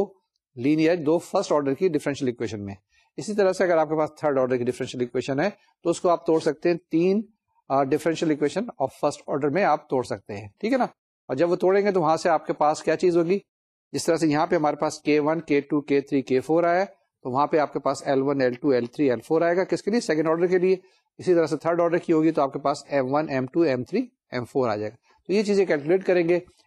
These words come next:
اس فارمولے میں لگائیں گے، تو آپ کے پاس کیا چیز آ جائے گی؟ آپ کے پاس جناب وائی این پلس ون آ جائے گا۔ اور اسی طرح سے آپ ڈیفائن کرتے جائیں گے، ایک فنکشن ایف ون ہے،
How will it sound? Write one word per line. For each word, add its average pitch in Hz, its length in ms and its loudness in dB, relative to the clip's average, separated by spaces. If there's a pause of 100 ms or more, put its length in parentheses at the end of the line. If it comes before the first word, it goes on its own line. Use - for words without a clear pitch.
اس 156 160 -8
فارمولے 165 360 2
میں 160 80 0
لگائیں 147 300 0
گے، 160 120 2 (340)
تو 147 80 0
آپ 143 140 0
کے 156 80 -4
پاس 139 260 -2
کیا 165 160 0
چیز 190 200 2
آ 180 60 2
جائے 180 160 4
گی؟ 180 180 2 (280)
آپ 143 200 0
کے 165 60 2
پاس 143 220 0
جناب 143 220 0
وائی 131 200 2
این 135 120 0
پلس 156 260 -4
ون 170 160 -2 (300)
آ 127 100 2
جائے 127 280 2
گا۔ 107 120 -2 (420)
اور 147 80 0
اسی 160 120 -2
طرح 196 140 4
سے 190 100 0
آپ 170 100 2
ڈیفائن 156 320 -2
کرتے 156 220 0
جائیں 147 200 2
گے، 160 100 4
ایک 151 300 0
فنکشن 139 300 -4
ایف 131 200 -4
ون 165 180 0
ہے، 175 100 0